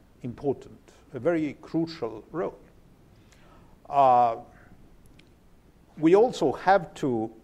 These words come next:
understand, of course, that, uh, it would be quite important that, uh, the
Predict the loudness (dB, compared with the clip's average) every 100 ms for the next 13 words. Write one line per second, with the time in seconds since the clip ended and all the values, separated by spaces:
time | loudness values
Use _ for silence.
0 | _ _ _ _ _ _ _ _ _ _
1 | -4 -4 -2 0 0 0 -4 -6 -8 -8
2 | -12 -20 _ -20 -18 -16 -4 2 2 2
3 | -2 -12 -4 -2 -2 -6 -18 _ -14 -14
4 | 0 2 2 2 2 0 -4 0 2 0
5 | -6 -4 -4 -4 -12 -20 -20 _ -6 -6
6 | -10 _ _ -6 -2 0 -2 -8 -8 -4
7 | -2 -4 -10 -10 -8 -8 -10 -12